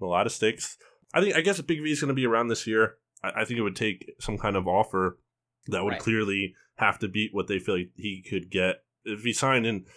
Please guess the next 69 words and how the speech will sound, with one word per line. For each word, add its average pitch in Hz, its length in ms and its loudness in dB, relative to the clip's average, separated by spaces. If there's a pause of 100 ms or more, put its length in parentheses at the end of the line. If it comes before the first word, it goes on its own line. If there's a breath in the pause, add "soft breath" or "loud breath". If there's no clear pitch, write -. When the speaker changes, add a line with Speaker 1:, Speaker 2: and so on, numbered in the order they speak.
(400 soft breath)
Speaker 1:
unrestricted 123 520 2
free 110 180 0
agency 104 300 -4
next 90 240 -2
year 87 220 0
and 90 140 -4
they 87 60 -4
could 87 120 -8
get 80 120 -6
a - 40 -16
comp 92 240 -4
pick 82 120 -8
for 87 140 -4
him. 82 160 -4
So 85 380 0 (500 soft breath)
that 131 100 6
was 123 120 4
just 104 120 -6
my 101 140 4
take 90 240 -2
on 90 100 -2
that. 87 140 0
Speaker 2:
No, 196 80 0
they 240 100 2
could, 285 240 -2
they 240 80 0
Speaker 1:
I 165 100 2
don't - 0 -
Speaker 2:
could - 60 4
Speaker 1:
know 170 60 2
if 156 60 -4
you 233 60 0
have 185 40 2
any 160 60 -2
Speaker 2:
protect 196 220 2
him, 170 80 2
Speaker 1:
thoughts 131 140 -2
on 147 60 2
Speaker 2:
but - 60 2
Speaker 1:
it. - 40 -2
Speaker 2:
they 143 140 2
have 170 340 -2
to, 143 240 0
they 135 100 -2
would 147 80 -2
have 160 180 0
to - 40 -20
carry 131 240 0
nine, 101 360 -12 (280)
at 139 140 -2
least 185 260 -2
nine, 120 240 -2
if 117 140 -8
not 117 180 -4
more, 113 420 -6
depending 135 400 -2
on 120 180 -4
how 123 340 -4
good 131 180 -2
you 123 80 -8
feel 127 140 -6
about 117 240 -2
Brooks 131 260 -2
and 147 260 0
Kelce's 147 380 -4
health. - 300 -4
That's 135 200 -2
the - 80 -18
thing 110 280 -6